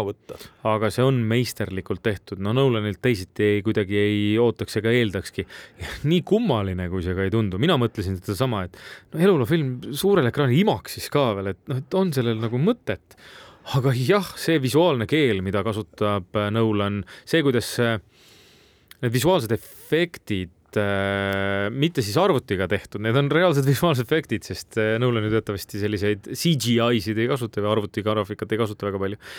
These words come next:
Speaker 2: Et need on, äh, need on just sellisena tehtud, et need mõjuvad ülihästi suurel ekraanil.
Speaker 1: Ja, äh, järele proovitud võitluskaaslased, et sul on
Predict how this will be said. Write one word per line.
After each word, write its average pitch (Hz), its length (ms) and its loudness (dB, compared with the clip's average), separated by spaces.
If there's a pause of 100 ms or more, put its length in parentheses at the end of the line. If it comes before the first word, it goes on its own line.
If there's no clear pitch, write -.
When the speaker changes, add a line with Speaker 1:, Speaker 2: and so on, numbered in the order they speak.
(280)
Speaker 2:
Et 110 80 -2
need 147 220 2
on, 127 160 2 (160)
äh, 120 260 0
need 147 160 2
on 143 80 4
just 190 220 0
sellisena 110 400 2
tehtud, 135 320 -4
et 92 100 -10
need 104 160 0
mõjuvad 110 400 2
ülihästi 123 640 -2
suurel 110 240 -4
ekraanil. 104 400 -6
Speaker 1:
Ja, 127 240 2 (480)
äh, 131 720 -6
järele 139 320 2
proovitud 139 640 2
võitluskaaslased, 120 720 -2
et 104 160 -2
sul 139 160 2
on 123 80 2